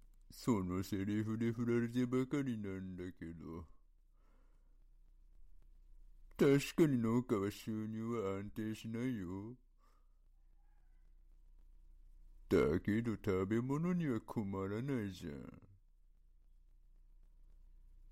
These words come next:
まあ、収入が安定しないのは、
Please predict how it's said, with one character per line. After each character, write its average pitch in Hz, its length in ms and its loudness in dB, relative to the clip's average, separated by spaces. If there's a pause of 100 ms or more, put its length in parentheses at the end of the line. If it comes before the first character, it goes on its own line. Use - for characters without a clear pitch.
(260)
ま 98 140 4
あ、 90 40 6 (1200)
収 127 500 0
入 135 260 -2
が 131 260 -2
安 131 100 -4
定 131 260 -4
し 131 160 -8
な 131 180 0
い 127 60 0
の 80 240 -6
は、 50 80 -8